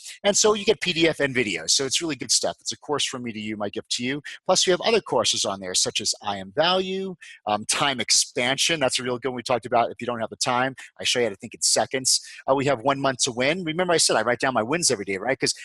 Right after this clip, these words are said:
I wanna be winning every day. And then diet hacks. People say, "Well, how do I, you know, how do you keep your routine?" Or I have little easy diet hacks, winning Mister America, Mister Universe,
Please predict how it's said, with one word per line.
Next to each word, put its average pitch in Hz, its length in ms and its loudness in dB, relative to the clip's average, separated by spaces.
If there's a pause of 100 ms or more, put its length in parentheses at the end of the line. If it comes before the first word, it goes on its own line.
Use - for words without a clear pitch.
(240)
I 143 80 -4
wanna 156 220 0
be 117 100 -6
winning 160 340 0
every 156 180 0
day. 156 300 4
And 143 120 0
then 135 160 -4
diet 123 300 2
hacks. 107 340 -2
People 151 200 -10
say, - 140 0
"Well, 143 140 0
how 214 200 4
do 226 140 0
I, 214 240 2 (240)
you 208 80 -8
know, 190 60 -2
how 151 180 2
do 202 80 -2
you 214 80 -4
keep 175 260 -8
your 196 120 -10
routine?" 196 440 0
Or 131 100 4
I 160 240 -2
have 185 140 -2
little 220 200 0
easy 165 240 0
diet 127 320 0
hacks, 98 260 0
winning 135 180 -6
Mister 127 220 -8
America, 117 320 -4
Mister 104 240 -8
Universe, 131 500 0